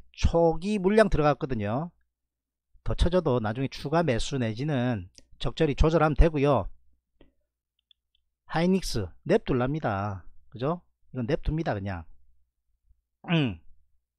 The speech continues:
오늘 만기일이기 때문에 막판에 훅 들어올릴 수도 있고요. 일단 들고 갑니다. 시장이 안 좋아서 빠지는데요.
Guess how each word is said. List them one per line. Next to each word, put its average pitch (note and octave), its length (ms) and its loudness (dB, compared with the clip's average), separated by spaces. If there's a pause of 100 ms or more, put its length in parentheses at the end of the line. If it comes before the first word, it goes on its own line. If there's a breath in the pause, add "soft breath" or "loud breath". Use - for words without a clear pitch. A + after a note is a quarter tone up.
(880)
오늘 D#3 200 0
만기일이기 C#3 480 2
때문에 D3 300 0
막판에 C3 400 4
훅 - 260 0
들어올릴 G#3 300 6
수도 - 200 0
있고요. D3+ 320 0
일단 D3+ 320 -2
들고 E3 160 4
갑니다. B2 420 -2
시장이 D3 340 -4
안 B2 80 -2
좋아서 C3+ 220 -4
빠지는데요. C3+ 720 0